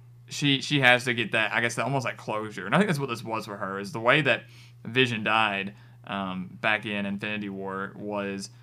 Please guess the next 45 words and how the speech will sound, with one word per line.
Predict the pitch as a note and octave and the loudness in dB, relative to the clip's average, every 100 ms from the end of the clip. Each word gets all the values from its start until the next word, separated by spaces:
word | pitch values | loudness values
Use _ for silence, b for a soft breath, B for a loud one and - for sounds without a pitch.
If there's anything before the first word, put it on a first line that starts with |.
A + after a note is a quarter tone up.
| b - | b -10
and | G2+ | -6
it | A2+ | -2
was | A#2+ | -2
brutal | G2+ B2+ C#3 A#2 | -2 2 2 2
to | G#2 | 0
watch. | A#2+ B2 G#2 | 2 2 2
I | |
mean, | G#2+ | -8
'cause | G#2 A2 | -8 -8
at | G#2+ | -4
first, | A2 F#3 D3+ | 4 4 4
you | A#2 | -2
know, | |
she | A2 - D#3 | -4 2 2
was | C#3 | 2
the | |
one | A#2+ G2+ F#2+ | -2 -4 -6
doing | F2+ E2+ | -8 -12
it. | - - | -16 -12
You | |
know, | G2 | -12
she | - C3 | -6 -4
was, | A#2+ G#2+ | -4 -6
like, | G2 - - - - | -10 -12 -20 -20 -12
trying | - A#2 | -2 -2
to | |
take | G#2+ | -2
the | G2 | -10
stone | - A2+ G2+ | -6 -4 -4
out | |
of | F#2+ | -6
him. | F#2 F#2+ | -8 -10
They | - | -10
got | G2+ A2+ A#2 | -2 2 2
it, | G#2 | 0
whatever. | G#2+ A2 G#2+ G#2+ B B | -2 -2 -2 -6 B B
And | C3 | -4
then, | A2 G#2 G2+ - - | -2 -2 -6 -20 -20
you | - G2 | -10 -8
know, | |
Thanos | G2+ G#2+ G#2+ | -4 -2 -4
just | - | -6
reversed | G#2+ G#2+ G#2+ | -4 -2 -4
time | - G#2 G2+ | -4 -2 -2
and | F#2+ | -6